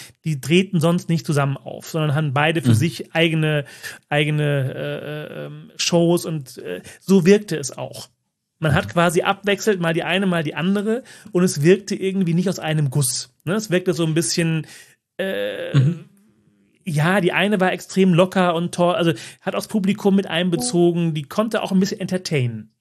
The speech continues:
Speaker 1: Ne? Die hat
Speaker 2: Mhm.
Speaker 1: einfach, ähm, die hat das super gemacht und hätte der ganze Abend nur aus Elementen mit ihr bestanden, hätte ich wahrscheinlich gesagt, oh, das war super.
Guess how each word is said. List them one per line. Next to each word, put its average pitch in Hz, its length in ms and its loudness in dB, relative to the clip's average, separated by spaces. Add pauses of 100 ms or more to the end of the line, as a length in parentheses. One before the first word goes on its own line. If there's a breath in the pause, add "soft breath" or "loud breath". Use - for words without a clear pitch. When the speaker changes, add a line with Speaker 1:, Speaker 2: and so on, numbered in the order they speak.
(100)
Speaker 1:
Ne? 135 200 -8
Die 185 120 0
hat 165 200 -2
Speaker 2:
Mhm. 117 60 6
Speaker 1:
einfach, 180 260 2 (500 loud breath)
ähm, 160 320 2
die 151 140 0
hat 165 80 -2
das 151 160 0
super 196 320 2
gemacht 156 420 0
und 175 280 -4 (600 soft breath)
hätte 196 280 0
der 165 120 2
ganze 175 360 -4
Abend 196 500 -4 (420)
nur 185 420 2
aus 185 120 -6
Elementen 170 480 0
mit 160 160 -2
ihr 214 180 -2
bestanden, 196 420 -2
hätte 165 120 -6
ich - 60 -18
wahrscheinlich 170 220 -2
gesagt, 156 280 -2
oh, 127 40 -10
das 120 120 -10
war 147 80 2
super. 180 520 -4